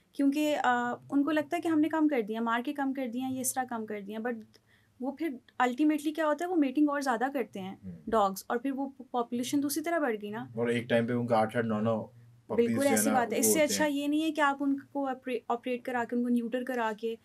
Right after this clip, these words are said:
Speaker 2: हम्म।
Speaker 1: ताकि they'll be safe और आगे पॉपुलेशन ज़्यादा बढ़े ही ना।
Speaker 2: हम्म।
Speaker 1: लेकिन इतनी मेहनत कौन करे हमारे इधर?
Speaker 2: ये तो इंसानों पे नहीं हो पा रही, इंसानी <laughs> पॉपुलेशन कंट्रोल नहीं हो पा रही। अब आप कह रही है कि जानवरों की पॉपुलेशन कंट्रोल करें। This
Speaker 1: But
Speaker 2: is,
Speaker 1: this
Speaker 2: this
Speaker 1: is the
Speaker 2: is
Speaker 1: only way।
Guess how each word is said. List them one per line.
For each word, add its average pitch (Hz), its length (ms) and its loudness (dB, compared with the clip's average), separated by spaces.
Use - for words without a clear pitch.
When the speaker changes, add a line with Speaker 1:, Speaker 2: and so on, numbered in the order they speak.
Speaker 2:
हम्म। 185 120 -14
Speaker 1:
ताकि 240 280 -2
they'll 247 280 -2
be - 100 -2
safe 240 260 0
और 247 80 -2
आगे 214 220 0
पॉपुलेशन 226 520 -4
ज़्यादा 226 220 -4
बढ़े 214 220 -4
ही 240 100 -2
ना। 214 160 -8
Speaker 2:
हम्म। 175 140 -14
Speaker 1:
लेकिन 294 200 2
इतनी 302 180 0
मेहनत 254 300 0
कौन 294 180 -2
करे 220 160 -2
हमारे 202 280 -8
इधर? 185 180 -12
Speaker 2:
ये 127 140 2
तो 127 100 0
इंसानों 120 360 2
पे 147 80 4
नहीं 143 100 0
हो 131 100 0
पा 113 120 6
रही, 98 200 -2
इंसानी 120 400 -2
<laughs> 131 60 -2
पॉपुलेशन 139 480 4
कंट्रोल 127 360 0
नहीं 131 220 -2
हो 123 140 2
पा 110 120 6
रही। 117 200 4
अब 127 160 6
आप 123 160 8
कह 120 160 8
रही 123 100 6
है 120 60 2
कि 123 120 4
जानवरों 120 380 6
की 139 120 0
पॉपुलेशन 113 480 4
कंट्रोल 117 340 4
करें। 139 120 12
This 143 140 6
Speaker 1:
But 165 120 4
Speaker 2:
is, 156 40 0
Speaker 1:
this 143 140 -2
Speaker 2:
this - 140 4
Speaker 1:
is 175 80 2
the 403 120 2
Speaker 2:
is 392 100 6
Speaker 1:
only 415 260 6
way। 294 280 0